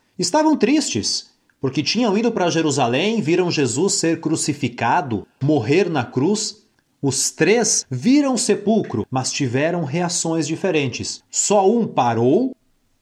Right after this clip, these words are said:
pensou, lembrou os ensinamentos do mestre e colocou a confiança, a vida dele, aquilo que viria pra frente, numa perspectiva diferente.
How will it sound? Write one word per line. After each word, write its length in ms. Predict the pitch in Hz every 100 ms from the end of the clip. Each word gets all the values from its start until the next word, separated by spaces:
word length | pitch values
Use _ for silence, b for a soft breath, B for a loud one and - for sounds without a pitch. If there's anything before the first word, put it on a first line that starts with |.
| _
pensou, 880 | 202 208 165 113 - 139 165 233 - B B B B
lembrou 720 | 156 185 175 143 151 233 311
os 140 | 233
ensinamentos 880 | 185 170 - 165 139 143 180 170 135
do 100 | 131
mestre 680 | 120 120 139 - - 180 190 - - _ -
e 60 |
colocou 880 | 147 165 160 151 - 160 190 190 -
a 140 | - 185
confiança, 1300 | - - 196 262 277 - 180 147 143 151 - 180 175 _
a 160 | 135 117
vida 460 | 98 135 220 214
dele, 440 | 147 135 147 151 160 _
aquilo 400 | - 139 - 196
que 140 | 190 170
viria 420 | 160 175 190 185
pra 300 | - 190 220
frente, 640 | 220 - 160 175 170 196 190
numa 200 | 170 180
perspectiva 720 | 185 175 - 160 160 156 151
diferente. 640 | 147 - 147 117 104 -